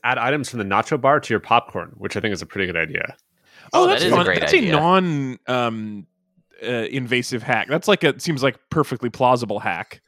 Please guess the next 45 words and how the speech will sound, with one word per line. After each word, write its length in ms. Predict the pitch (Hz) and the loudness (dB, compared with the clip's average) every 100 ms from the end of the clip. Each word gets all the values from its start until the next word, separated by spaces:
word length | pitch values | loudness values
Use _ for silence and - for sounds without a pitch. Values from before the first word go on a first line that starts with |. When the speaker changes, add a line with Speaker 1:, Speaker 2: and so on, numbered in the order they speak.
| _ _ _ | _ _ _
Speaker 1:
Yeah. 340 | 156 220 85 | -6 -4 -4
Speaker 2:
Just 220 | 80 143 - | -2 -2 2
throw 140 | 139 | 0
some 180 | - 131 | 0 0
jalapenos 680 | 127 123 123 135 131 98 95 | 2 2 0 -4 -4 -4 -8
on 140 | 90 | -8
there. 240 | 82 110 113 | -10 -8 -4
Speaker 1:
Yeah, 320 | 190 330 139 | -2 -2 -4
that's 140 | - 127 | -6 -6
not 80 | 330 | -2
a 60 | |
bad 120 | 190 175 | 0 0
idea. 200 | 180 208 _ _ _ | -2 -8 _ _ _
Speaker 2:
Yeah, 400 | 320 403 392 117 - - | -6 -2 0 -2 -4 -8
I 40 | |
like 180 | 294 156 | -6 -4
that. 300 | - 101 143 - _ | -2 -2 -4 -6 _
Speaker 3:
Yeah, 240 | - 139 127 | 0 2 4
Speaker 2:
Actually, 300 | 170 131 143 | 2 2 2
Speaker 3:
I 40 | 143 | 0
mean, 60 | - _ _ - | -4 _ _ 0
we 80 | 185 | 0
Speaker 2:
for 60 | |
Speaker 3:
should 120 | 170 | 0
probably 220 | 226 220 135 | 0 0 2
bring 200 | 139 123 | 0 0
up 100 | 107 | 0
this 160 | 113 | -2
one 120 | 110 98 | -2 -2
'cause 180 | 113 | -2
this 180 | 95 113 | -2 -2
one, 200 | 120 101 | -2 0
uh, 200 | 92 85 78 | 0 0 -2
I 80 | 107 | -2
don't 100 | 104 | -2
know 80 | |
if 100 | 95 | -4
you 60 | 95 | -4
know 160 | 92 92 | -4 -2
about 580 | 90 90 85 - 87 - | -2 -4 -4 -8 -14 -8
backpacks, 1000 | 92 127 - - 76 69 71 - - - | -6 -6 -8 -8 -6 -6 -10 -14 -18 -16
but 500 | 104 95 95 90 85 - - | -8 -4 -2 -4 -6 -2 -2
you 100 | 107 | 0
can 240 | 110 127 107 98 | 0 0 0 -2
put 420 | 117 107 98 | 0 0 0